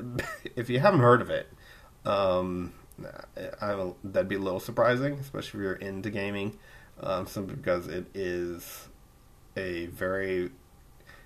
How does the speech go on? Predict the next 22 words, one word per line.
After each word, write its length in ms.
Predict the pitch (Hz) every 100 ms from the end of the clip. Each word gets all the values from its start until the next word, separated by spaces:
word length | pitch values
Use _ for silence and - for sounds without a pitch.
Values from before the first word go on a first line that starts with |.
| -
it's 80 | -
only 140 | 120 120
been 120 | 113
out 200 | 113 120
for 100 | 123
now, 320 | 104 101 104
I 140 | 92 98
think, 360 | - 101 -
two 320 | - 107 113
full 240 | 127 180 190
weeks. 600 | 226 302 - - - - - - - - - - - -
Um, 840 | 120 117 110 110 110 110 107 - -
and 680 | 117 110 107 104 104 101 101
it 240 | 110 120 -
is 380 | 113 113 110 107
qu-, 640 | - - - 123 120 120 120
it's 440 | 131 170 - - - - - - - - - - -
not 240 | 139 202
even 220 | 233 202
two 180 | - 104
full 240 | - - -
weeks, 340 | 69 -